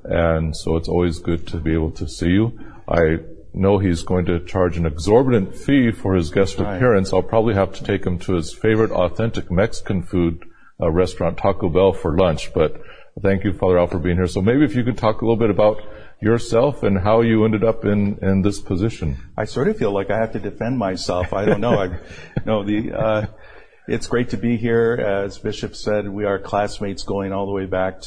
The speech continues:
Speaker 2: to, uh, seminary. Now he's my boss, um, here at the, uh, cathedral. But before this,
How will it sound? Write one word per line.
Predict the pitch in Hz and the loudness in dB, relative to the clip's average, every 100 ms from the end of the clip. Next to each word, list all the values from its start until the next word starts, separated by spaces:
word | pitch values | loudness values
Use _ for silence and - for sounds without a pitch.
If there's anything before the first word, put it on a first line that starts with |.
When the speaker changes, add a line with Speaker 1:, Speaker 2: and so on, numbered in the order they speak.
| 101 | -8
Speaker 2:
to, | 95 95 90 - | -6 -6 -8 -6
uh, | 87 87 85 | -6 -6 -6
seminary. | - - 107 107 113 113 131 156 - - - - | -8 -6 -4 -2 -2 -2 -4 -6 -18 -20 -20 -20
Now | - 107 98 101 | -14 -6 -4 -2
he's | 101 98 | -2 -2
my | 98 | 0
boss, | 101 107 165 - - - - - - | 2 2 2 -2 -8 -12 -16 -16 -12
um, | - 85 82 82 107 - _ _ | -10 -8 -8 -10 -14 -18 _ _
here | _ 104 98 98 | _ -4 -2 -2
at | 95 - | -4 -6
the, | 95 92 92 | -8 -6 -6
uh, | |
cathedral. | 90 98 - 104 117 | -8 -10 -8 -6 -4
But | 123 104 | -6 -6
before | 95 - 165 190 | -8 -2 -2 2
this, | 117 107 - | 0 0 -6